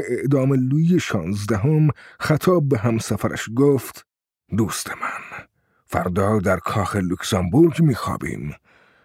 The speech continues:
یا کارمان به همین جا ختم می‌شود.» به دلیل وقفه در آماده سازی سالن‌ها، مجلس‌ها نتوانستند تا نیم روز تشکیل جلسه بدهند. هر دو جلسه طوفانی و با حمله مخالفان آغاز شد.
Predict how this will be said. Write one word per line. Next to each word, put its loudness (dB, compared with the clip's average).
یا 0
کارمان 2
به 2
همین 2
جا 0
ختم -10
می‌شود.» -12
به 4
دلیل 6
وقفه 4
در 4
آماده 2
سازی 2
سالن‌ها، -2
مجلس‌ها 2
نتوانستند 0
تا 2
نیم 6
روز -2
تشکیل 0
جلسه -2
بدهند. -12
هر 2
دو 2
جلسه 6
طوفانی 2
و 4
با 2
حمله 2
مخالفان 2
آغاز -8
شد. -14